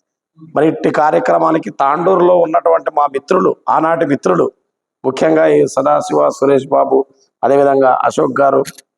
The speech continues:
ఆ వీరేంద్ర గారు, వీరందరూ, పేరు గోపాల్ గారు, వీళ్ళందరూ కూడా ఒక మంచి ఆలోచన చేసి, వివిధ స్థానాల్లో, వివిధ హోదాల్లో ఉన్నటువంటి అందరినీ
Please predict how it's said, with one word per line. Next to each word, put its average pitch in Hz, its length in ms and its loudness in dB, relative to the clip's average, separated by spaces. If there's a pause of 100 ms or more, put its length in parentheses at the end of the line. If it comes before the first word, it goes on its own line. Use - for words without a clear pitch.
(180)
ఆ 120 80 2
వీరేంద్ర 147 480 0
గారు, 143 200 2
వీరందరూ, 170 400 0
పేరు 147 180 -4
గోపాల్ 147 420 0
గారు, 143 200 0
వీళ్ళందరూ 165 460 -2
కూడా 180 180 0
ఒక 165 220 0 (420)
మంచి 165 260 -2
ఆలోచన 175 500 0
చేసి, 196 320 0 (500)
వివిధ 180 240 0
స్థానాల్లో, 175 760 0 (140)
వివిధ 165 260 0 (1120)
హోదాల్లో 190 480 2
ఉన్నటువంటి 156 520 0
అందరినీ 151 540 -2